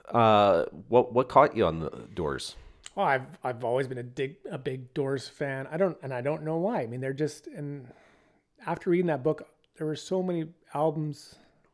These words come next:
Speaker 2: or songs in their albums I've never listened to. I listened to their popular hits before, and nowadays I'm listening to all the, the rest of the album. And there's some really good songs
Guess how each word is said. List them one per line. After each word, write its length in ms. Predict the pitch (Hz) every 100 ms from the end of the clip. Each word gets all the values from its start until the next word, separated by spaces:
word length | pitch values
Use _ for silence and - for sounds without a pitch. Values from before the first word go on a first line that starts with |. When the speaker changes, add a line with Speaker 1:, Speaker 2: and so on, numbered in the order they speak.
| _
Speaker 2:
or 100 | 147
songs 360 | 131 156 170 151
in 60 | 151
their 80 |
albums 220 | 139 139 139
I've 140 | 135
never 220 | 143 147
listened 180 | 143 147
to. 80 | 190
I 80 | 139
listened 240 | 143 160
to 40 | 143
their 120 | 127
popular 420 | - 135 - 151
hits 200 | 147 160
before, 480 | - 147 - 175 208
and 200 | - 127
nowadays 320 | 123 143 135
I'm 140 | 123 135
listening 240 | 131 135
to 60 | 131
all 100 | 131
the, 140 | 127 - _ _ _ _ _ _ - - -
the 80 | 151
rest 240 | 165 -
of 40 |
the 120 | 160 123
album. 380 | 104 104 104 - -
And 100 | 135
there's 180 | 139 -
some 200 | 143 139
really 240 | 170 170
good 200 | 147 143
songs 440 | - 151 156 147